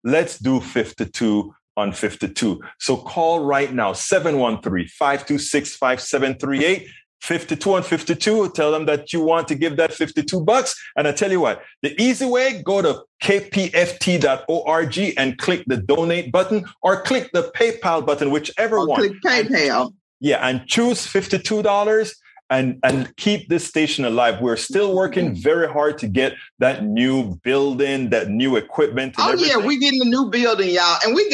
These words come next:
Speaker 2: I got some ideas for that, too, but I just did not say that out loud 'cause I, all the parties haven't gotten together yet. But,
Speaker 1: Well, you know,
Speaker 2: um,
Speaker 1: we, we, we, we, you know, let,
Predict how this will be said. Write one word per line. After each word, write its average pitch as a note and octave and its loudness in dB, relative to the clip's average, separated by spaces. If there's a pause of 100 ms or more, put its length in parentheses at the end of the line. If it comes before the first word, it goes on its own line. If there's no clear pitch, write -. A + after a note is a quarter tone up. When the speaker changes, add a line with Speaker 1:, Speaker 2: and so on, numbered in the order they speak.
(140)
Speaker 2:
I D4 -2
got B3 2
some A3+ -2 (160)
ideas G#3 2
for G3 -2
that, F#3 2
too, G#3+ 0
but D#3 0
I F3+ 2
just E3+ -2
did E3+ 2
not D#3 0
say G3 0
that G3+ 2
out F#3 2
loud G#3 0 (440)
'cause F3 0
I, F3 0
all F#3+ 2
the D#3 -4
parties F3 0
haven't D3 0
gotten C#3 2
together C3+ 0
yet. B2+ 0 (340)
But, C#3+ -2
Speaker 1:
Well, C#3+ 2
you B2+ -2
know, C#3+ 0
Speaker 2:
um, - -14 (220)
Speaker 1:
we, C3 0
we, F#3 0
we, - - (100)
we, F#3+ -2
you A3+ 0
know, F3 2
let, F#3 -2